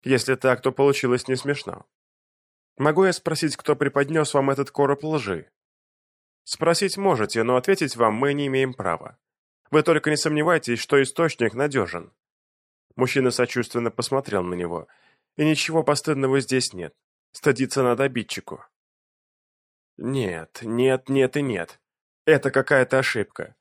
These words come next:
С её стороны ничего такого не было. Ни в сексуальном плане, ни в каком-либо другом. Пожалуйста, я прошу вас,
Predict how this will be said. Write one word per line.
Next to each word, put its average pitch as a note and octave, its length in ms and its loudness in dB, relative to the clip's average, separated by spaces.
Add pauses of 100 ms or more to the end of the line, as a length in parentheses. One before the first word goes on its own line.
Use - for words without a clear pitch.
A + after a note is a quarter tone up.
(100)
С - 140 -8
её C#3 180 6
стороны C3+ 380 2
ничего C#3 320 0
такого C3+ 320 0
не C#3+ 160 0
было. E2+ 280 -10 (260)
Ни C3 120 2
в - 60 -4
сексуальном C3+ 580 0
плане, C3+ 300 2
ни C3 120 0
в B2+ 40 -4
каком-либо C3 580 0
другом. B2 500 -2 (600)
Пожалуйста, B2+ 540 2
я B2 120 4
прошу C3+ 360 -2
вас, F2+ 320 -10